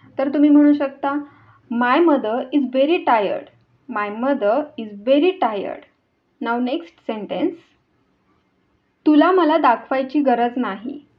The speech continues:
तुला मला दाखवायची गरज नाही. You don't have to show me. You don't have to show me."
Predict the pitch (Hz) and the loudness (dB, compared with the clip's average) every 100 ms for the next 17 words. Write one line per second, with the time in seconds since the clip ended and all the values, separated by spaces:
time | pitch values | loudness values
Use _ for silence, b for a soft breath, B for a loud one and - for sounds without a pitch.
0 | _ _ _ _ _ _ _ 247 208 240 | _ _ _ _ _ _ _ -4 -2 0
1 | 247 247 285 233 208 - 269 269 311 320 | 0 -2 2 2 0 -4 -6 -4 -2 2
2 | 359 311 269 240 240 - _ _ _ _ | 2 2 0 -2 -12 -14 _ _ _ _
3 | _ 254 220 294 330 403 - 320 285 285 | _ -6 -2 0 0 -2 -6 -4 -4 -4
4 | 320 294 277 277 220 185 294 - _ _ | -6 -2 0 2 0 -4 -10 -16 _ _
5 | _ 226 233 190 247 269 339 - 202 233 | _ -10 -10 -4 -2 0 -2 -2 -2 -2
6 | - 277 277 330 339 294 196 - | -6 -8 -4 0 2 2 0 -8